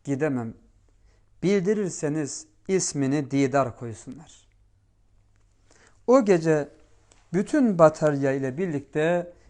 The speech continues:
Yüzbaşı Hasan Bey de şehit olmuşlardı.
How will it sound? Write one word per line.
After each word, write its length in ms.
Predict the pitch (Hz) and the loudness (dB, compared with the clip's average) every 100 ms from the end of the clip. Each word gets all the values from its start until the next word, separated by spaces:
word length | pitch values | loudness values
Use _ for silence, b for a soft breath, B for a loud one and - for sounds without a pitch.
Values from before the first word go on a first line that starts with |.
| _ | _
Yüzbaşı 540 | - 190 156 147 139 143 | -2 -2 0 0 -2 -2
Hasan 440 | 151 156 175 147 | -2 0 -2 0
Bey 160 | 139 135 | -2 0
de 100 | 139 | -4
şehit 440 | - 151 165 131 | -6 -6 -6 -6
olmuşlardı. 580 | 127 120 113 123 120 110 | -6 -8 -12 -14 -14 -16